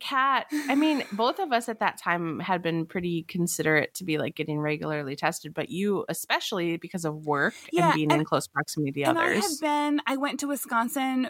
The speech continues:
Speaker 2: for, well, Iowa and then Wisconsin, saw the fam in different places,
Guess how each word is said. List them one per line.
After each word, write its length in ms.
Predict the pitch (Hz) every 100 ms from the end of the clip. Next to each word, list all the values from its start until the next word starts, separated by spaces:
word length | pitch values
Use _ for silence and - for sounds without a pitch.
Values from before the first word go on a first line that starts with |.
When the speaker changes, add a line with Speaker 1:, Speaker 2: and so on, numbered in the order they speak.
| 202
Speaker 2:
for, 760 | - 240 226 208 202 202 202 -
well, 140 | 202
Iowa 400 | - 202 226 226
and 100 | 202 214
then 80 |
Wisconsin, 380 | 202 - 190 -
saw 180 | - 285
the 120 | 262
fam 480 | - 180 180 180 185 -
in 140 | 202
different 360 | 208 - 214 190
places, 580 | 175 175 165 170 180